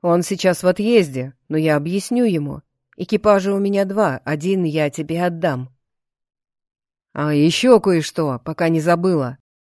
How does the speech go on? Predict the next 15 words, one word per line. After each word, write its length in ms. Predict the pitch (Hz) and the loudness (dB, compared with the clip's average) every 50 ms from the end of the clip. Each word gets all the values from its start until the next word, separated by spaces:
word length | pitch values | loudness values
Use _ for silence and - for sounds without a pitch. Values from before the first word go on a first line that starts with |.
| _ _ _ _ _ | _ _ _ _ _
За 280 | - 143 156 185 190 185 | -8 -2 2 2 2 4
торговой 440 | - 196 202 202 208 208 208 208 | 4 2 4 4 4 6 6 4
площадью 680 | 208 - 233 247 226 202 - 185 160 147 147 147 147 143 | 4 2 4 4 4 4 2 -2 -6 -6 -4 -6 -6 -6
строятся 560 | - - - 208 190 185 170 156 - - 180 | -6 -4 -2 2 2 4 2 2 0 -4 -2
дома. 480 | 170 175 180 190 196 180 156 131 139 - _ _ _ _ _ _ - | 0 0 0 0 0 -2 -2 -4 -6 -10 _ _ _ _ _ _ -6
В 100 | 131 151 | -2 2
них 300 | 180 180 170 151 - 170 | 4 4 4 2 0 -2
есть 480 | 165 185 185 180 156 - - - - | 0 2 2 2 2 -2 -6 -14 -20
квартиры. 1300 | - - 156 165 170 170 170 160 - _ - - 196 214 220 202 175 160 151 147 131 123 117 131 127 - _ _ _ _ _ _ _ | -6 0 2 4 4 4 2 -2 -6 _ -10 -4 -2 0 2 2 2 2 2 0 -2 -2 -4 -8 -12 -18 _ _ _ _ _ _ _
А 160 | - - 131 139 | -8 -4 -2 0
вот 260 | 151 160 160 147 - | 2 2 2 2 2
такую 380 | 180 180 185 226 226 202 170 | 0 0 2 2 2 4 2
себе 280 | 143 - - 139 135 127 | 2 0 -4 -4 -4 -4
хочу». 500 | 120 - 131 127 - - 127 113 107 - _ _ _ _ _ _ _ _ _ _ _ _ _ - | -4 -4 -6 -6 -6 -8 -8 -8 -10 -12 _ _ _ _ _ _ _ _ _ _ _ _ _ -8
«Уверена? 680 | 151 147 143 135 156 190 233 254 247 226 190 151 131 | -6 -6 -2 0 2 2 2 2 2 0 -2 -2 -4